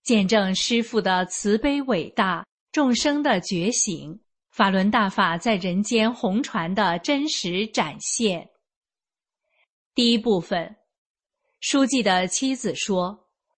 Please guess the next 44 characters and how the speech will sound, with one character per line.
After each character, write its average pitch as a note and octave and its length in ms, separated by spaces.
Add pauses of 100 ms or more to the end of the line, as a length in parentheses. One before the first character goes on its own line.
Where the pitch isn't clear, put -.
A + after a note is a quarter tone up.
(120)
：“我 A3 160
有 B3 160
一 F#3+ 140
个 A#3 160
外 C4+ 240
地 G#3 180
亲 G#3+ 320
属 F#3 320
也 G#3 240
练 B3 260
法 G3 220
轮 D#3 240
功， G3 320 (180)
人 A3 320
很 A3 240
善 C4 380
良。” D#3+ 400 (1500)
我 G#3 240
刚 C4+ 200
到 A3+ 200
新 A#3 200
单 A3+ 220
位 A#3 180
时， F3 400 (240)
正 A3 140
是 G3+ 240
中 A#3 220
共 A#3 160
邪 F#3+ 240
党 E3+ 260
对 G3+ 240
法 G3 200
轮 E3 200
大 G#3 220
法 D#3+ 280
铺 - 180
天 G#3 280
盖 G#3+ 280
地 G3 180
的 E3+ 220
造 G#3+ 320
谣 E3 400 (100)
迫 A3 180
害 F3+ 380